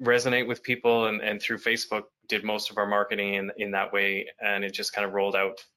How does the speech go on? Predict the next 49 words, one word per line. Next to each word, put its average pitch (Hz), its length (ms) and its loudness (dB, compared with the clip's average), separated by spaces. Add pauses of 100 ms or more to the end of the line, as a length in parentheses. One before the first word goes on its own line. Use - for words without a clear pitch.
(140)
um, 95 360 -6
was 95 160 -4
like 98 160 -4 (680)
e-, 160 180 -14
easy 107 300 -2
as 98 120 -4
peas-, - 360 -8 (160)
e-, 113 60 -2 (100)
e-, 117 120 0
easy 120 320 0
as 101 100 -6
pie. 107 320 2 (640)
Um, 120 360 2 (140)
that 123 200 0
change, 131 540 0 (100)
um, 113 540 0 (100)
and 123 100 -2
again, 120 200 0
did 113 120 -2
I 113 40 0
mention 113 320 -2
we 113 80 -2
were 110 240 2
a 104 80 -6
very 110 180 2
farmer 117 400 2
heavy 117 260 -2
run? 117 640 -2
Uh, 113 140 0
so 110 180 0
we 120 160 2
were 117 140 2
not, 120 340 0
we 123 100 -2
did 123 120 0
not 120 240 0
see - 220 -4
this 117 160 -4
coming, 113 480 -2 (440)
and 110 140 -2
we 120 100 0
just 117 200 -4 (340)
kept - 260 -2
trying 113 260 0
to 104 100 -4 (180)
beat 117 160 0
our 117 100 6
heads 107 280 -2
against, 107 500 -4